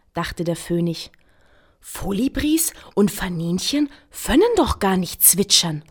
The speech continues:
Dann wurde ihm bewusst, dass es nur ein Traum gewesen war, und er musste lachen. "Zu föstlich",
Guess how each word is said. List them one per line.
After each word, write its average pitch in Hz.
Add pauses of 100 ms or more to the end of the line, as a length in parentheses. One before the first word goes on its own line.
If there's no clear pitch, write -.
(1120)
Dann 196
wurde 170
ihm 165
bewusst, 160 (400)
dass 185
es 196
nur 208
ein 180
Traum 185
gewesen 156
war, 156 (280)
und 175
er 170
musste 165
lachen. 156 (1300)
"Zu 214
föstlich", 196